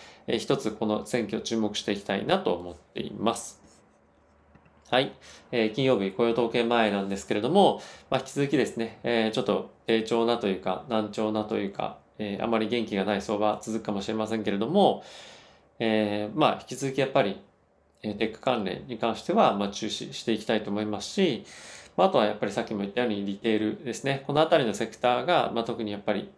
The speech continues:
前向きな意味で注目を集めていくと思いますので、えー、引き続き注視をしていきたいなと思っています。はい。えー、昨日ですね、僕最近ちょっと腰が非常に痛くて足がですね、あの、最近痺れるようになってしまっていて、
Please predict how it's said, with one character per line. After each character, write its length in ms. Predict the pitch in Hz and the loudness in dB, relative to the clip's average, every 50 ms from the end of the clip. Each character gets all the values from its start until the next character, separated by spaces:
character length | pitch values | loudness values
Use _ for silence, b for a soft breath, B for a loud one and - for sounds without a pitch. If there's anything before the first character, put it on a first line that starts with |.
| _ _ _ _ _ | _ _ _ _ _
前 140 | - 107 104 | 0 0 0
向 120 | 104 104 101 | 0 -2 -8
き 140 | - 110 | -6 -6
な 180 | 107 113 110 - - - | -4 -4 -6 -8 -12 -6
意 60 | 131 117 | -2 0
味 100 | 110 107 | 0 2
で 180 | 143 135 107 | 2 2 2
注 160 | 101 - - | 0 -2 -4
目 180 | 107 104 104 101 | -4 -4 -2 -2
を 120 | 104 101 | -2 -2
集 100 | 98 - | -2 -2
め 80 | 107 98 | -4 -4
て 80 | 98 98 | -4 -6
い 40 | |
く 80 | 98 - | -8 -8
と 140 | - 104 - - | -14 -16 -14 -10
思 160 | - 117 117 117 | -6 -4 -2 -2
い 40 | |
ま 100 | 117 120 | -2 -4
す 140 | 117 - - | -6 -4 -4
の 120 | 117 117 127 | -4 0 2
で、 320 | 185 196 160 120 - B B B B B B B B B _ | 4 4 4 2 0 B B B B B B B B B _
え 140 | - 104 104 | -4 -4 -4
ー、 40 | |
引 60 | 104 - | -4 -6
き 100 | - - | -10 -8
続 180 | - 107 104 | -6 -6 -2
き 160 | - - 185 - | 2 2 0 2
注 180 | - 113 107 | 2 -2 -2
視 120 | 101 - - | -2 -4 -6
を 60 | - | -8
し 80 | - - | -8 -8
て 100 | - - | -8 -10
い 60 | 101 | -10
き 60 | - | -8
た 120 | - 107 104 | -6 -4 -4
い 80 | 113 - | -2 -2
な 100 | 143 156 | -2 -2
と 140 | - - 101 | -2 -2 -6
思 180 | 98 95 95 | -4 -6 -10
っ 60 | 92 - - _ _ | -10 -12 -16 _ _
て 60 | 117 | -14
い 80 | 113 | -12
ま 200 | 110 110 113 113 | -6 -4 -4 -2
す。 320 | - - - - - - B B B B B B B B B B B B _ | -2 -4 -8 -10 -12 -16 B B B B B B B B B B B B _
は 80 | 127 123 | 0 0
い。 120 | - - - - _ _ _ _ _ _ _ _ - - _ | 0 0 -10 -20 _ _ _ _ _ _ _ _ -20 -12 _
え 260 | 110 98 101 101 101 - | -6 -4 -4 -4 -4 -4
ー、 40 | |
昨 120 | - 135 135 | -2 0 0
日 60 | 131 | 0
で 60 | 107 95 | 0 -2
す 100 | - - | -2 -4
ね、 60 | 107 | -4
僕 140 | 107 104 - | -4 -4 -2
最 200 | - 147 160 160 | 0 0 0 0
近 120 | 170 160 | -2 0
ち 80 | 156 170 | 0 0
ょ 40 | |
っ 20 | 165 | 0
と 60 | 120 | 0
腰 280 | - - 123 - - 156 | -2 -2 -2 0 2 4
が 360 | 165 160 160 160 - - B B B B B B B B B B _ | 4 4 4 4 0 -4 B B B B B B B B B B _
非 80 | 139 | -4
常 160 | 131 139 147 147 | 0 2 2 2
に 140 | 143 139 | 2 0
痛 160 | 139 - 156 147 | 0 0 0 -2
く 80 | - | 0
て 80 | - - | 0 0
足 480 | 98 98 - - 160 165 165 - - 143 | 0 0 0 -2 0 0 0 -2 -2 -2
が 140 | 120 110 95 | 0 0 0
で 60 | 92 | -2
す 100 | - - | -6 -6
ね、 100 | 104 98 101 - - - - - | -6 -6 -6 -10 -12 -14 -8 -6
あ 160 | 120 104 98 | -4 -2 -2
の、 240 | 98 98 98 101 98 | -2 -2 -2 -2 -2
最 220 | 101 - 123 120 | 0 0 0 0
近 100 | - 131 | 0 -2
痺 200 | - - - 131 143 | -4 -2 0 2 4
れ 120 | 147 151 147 | 4 6 6
る 60 | 123 | 4
よ 120 | 101 92 | 2 0
う 20 | 92 | 0
に 60 | 92 | -2
な 80 | 101 101 | -2 -4
っ 80 | 101 | -4
て 120 | - 98 90 | -6 -10 -10
し 180 | 87 - - - | -10 -10 -6 -4
ま 80 | 101 98 | -4 -4
っ 40 | |
て 140 | 98 - - | -4 -8 -10
い 60 | 98 | -10
て、 320 | 98 - - 113 104 101 | -8 -4 -4 -2 -2 -4